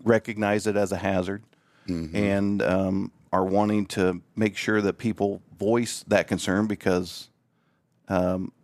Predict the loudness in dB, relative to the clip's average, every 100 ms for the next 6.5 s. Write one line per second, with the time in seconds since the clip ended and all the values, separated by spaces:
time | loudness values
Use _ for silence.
0 | _ 0 0 0 0 0 -2 0 0 -2
1 | -2 -4 0 2 2 2 2 0 0 0
2 | 0 0 -2 0 0 0 0 -2 -2 -4
3 | -8 -12 _ _ _ _ _ -2 0 0
4 | -4 -4 0 2 2 0 -10 -4 0 0
5 | 0 -2 -4 -4 -16 _ _ 0 2 0
6 | 0 2 2 0